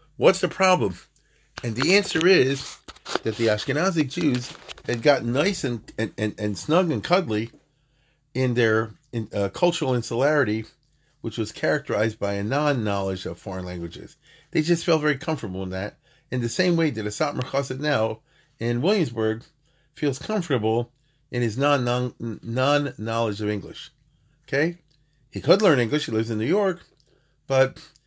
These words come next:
if it's up to him, if it's possible, he'll know as little as possible.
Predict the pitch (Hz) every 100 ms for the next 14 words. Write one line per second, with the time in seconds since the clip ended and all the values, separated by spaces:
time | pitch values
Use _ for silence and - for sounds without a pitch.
0 | _ 160 160 202 214 202 214 220 175 165
1 | 143 156 - 202 196 170 147 147 139 _
2 | _ _ - 139 139 135 151 147 123 -
3 | 104 104 - 131 170 175